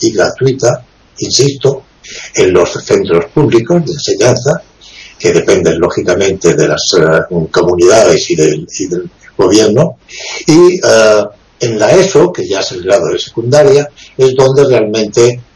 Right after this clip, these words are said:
se debería, eh, dar más importancia a lo que es la lectura, sin olvidar lo que dijo también Davis, que en primaria hay que enseñarle a los niños a base de los cuentos que tenemos, pues los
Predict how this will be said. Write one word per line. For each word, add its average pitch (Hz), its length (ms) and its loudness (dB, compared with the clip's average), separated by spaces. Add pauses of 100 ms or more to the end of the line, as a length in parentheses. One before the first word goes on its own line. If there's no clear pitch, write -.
se - 280 -2
debería, 120 480 4
eh, - 600 -4
dar 120 300 2
más 127 280 -2
importancia 120 520 -2
a 107 60 -2
lo 101 80 -4
que 110 80 -2
es 92 80 0
la 92 80 -2
lectura, - 520 -8 (280)
sin 117 260 2
olvidar 107 640 2
lo 95 180 -6
que 87 100 -4
dijo 98 240 -6
también 90 380 -6
Davis, 131 400 2 (240)
que 113 240 0
en 104 180 0
primaria 135 640 4
hay 113 140 -4
que 117 100 0
enseñarle 101 460 -2
a - 100 -2
los - 140 -8
niños 170 400 2
a - 60 -2
base 208 240 -4
de - 100 -6
los - 160 -8
cuentos 160 500 0 (280)
que 98 100 -2
tenemos, 98 540 -2 (400)
pues 82 240 -4
los 90 280 -2